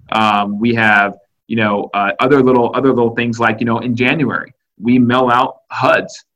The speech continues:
to all of our, uh, of, of our past closings for the year before, I should say settlement statements now, closing, closing statements, um, as well as the orphan clients as well. So we, we do it to both people for every single deal we close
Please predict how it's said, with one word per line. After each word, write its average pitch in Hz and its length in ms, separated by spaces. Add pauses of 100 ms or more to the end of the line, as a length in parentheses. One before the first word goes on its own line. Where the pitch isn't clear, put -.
(160)
to 120 380
all 123 180
of 135 100
our, 123 500
uh, 101 140
of, 113 160
of 110 140
our 113 140
past 127 260
closings 131 320
for - 80
the 117 100
year 120 260
before, 120 560
I - 40
should 110 140
say 113 100
settlement 110 300
statements 98 280
now, 98 140
closing, 110 280 (220)
closing 110 280
statements, 92 360 (400)
um, 110 480 (180)
as 131 180
well 143 200
as 139 80
the 139 180
orphan 139 360
clients 113 360
as 123 120
well. 147 420
So 120 140
we, 123 300
we 127 140 (180)
do 127 80
it 135 120
to 127 60
both 135 520
people 120 460
for - 140
every 147 140
single 156 200
deal 139 160
we 139 80
close 131 440